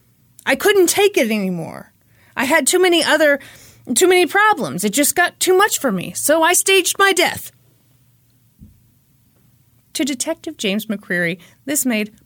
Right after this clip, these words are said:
perfect sense. Jerry had a lot going on, and he couldn't handle the pressure of being accused of something he didn't do. So, you know, he'd faked his own death, altered his appearance, fled to California under an assumed name.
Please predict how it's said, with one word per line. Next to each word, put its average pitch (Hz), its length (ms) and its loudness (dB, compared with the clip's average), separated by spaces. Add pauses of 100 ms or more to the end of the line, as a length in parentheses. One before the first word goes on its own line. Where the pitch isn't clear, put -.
perfect 403 480 -2
sense. - 480 -2
Jerry 208 280 0
had 214 120 2
a 190 40 0
lot 190 220 0
going 190 240 -2
on, 311 340 4
and 277 140 0
he 254 80 4
couldn't 311 280 0
handle 320 380 -2
the 302 120 -8
pressure 330 500 -2
of 240 140 -2
being 294 200 0
accused 294 440 -6
of 277 80 -4
something 294 340 -4
he 294 140 0
didn't 269 380 -6
do. 330 340 -2
So, 294 180 0 (180)
you 440 120 -8
know, 508 140 -6
he'd 370 180 -2
faked 370 260 -6
his 349 140 -4
own 320 180 0
death, 285 300 0 (320)
altered 302 400 2
his 233 120 -2
appearance, 320 440 -2 (180)
fled 359 240 0
to 294 80 -6
California 285 640 0
under 202 240 0
an 208 80 0
assumed 269 480 0
name. 294 220 0